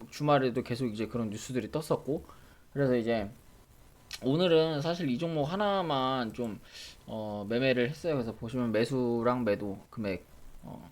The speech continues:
세금 뭐 이렇게 있어가지고 매매를, 예, 예, 덕신하우징 한 종목만 했고, 오늘은 지수가 좀 뭔가 아침부터 시작해서 강하게 상승을 하고 있던 지수인데, 이게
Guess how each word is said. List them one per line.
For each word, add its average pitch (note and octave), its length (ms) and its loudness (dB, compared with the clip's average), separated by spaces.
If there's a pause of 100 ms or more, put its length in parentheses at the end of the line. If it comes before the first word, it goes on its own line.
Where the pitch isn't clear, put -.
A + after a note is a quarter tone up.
(100)
세금 C3+ 440 -6
뭐 A2 120 0
이렇게 A2 200 -2
있어가지고 A#2 580 -2
매매를, A#2+ 460 2
예, A2 140 -2 (460)
예, B2+ 40 -8
덕신하우징 B2+ 460 0
한 E3 100 -2
종목만 D3+ 440 -2
했고, C#3+ 280 0
오늘은 D3 500 2
지수가 C#3 840 4 (540)
좀 G#2 420 -6 (1200)
뭔가 G#2+ 560 -2 (1300)
아침부터 D#3 500 0
시작해서 D#3+ 640 0
강하게 D3 400 6
상승을 G#3 440 0
하고 D#3 180 4
있던 B2+ 400 -2
지수인데, A#2 400 -4
이게 B2+ 500 2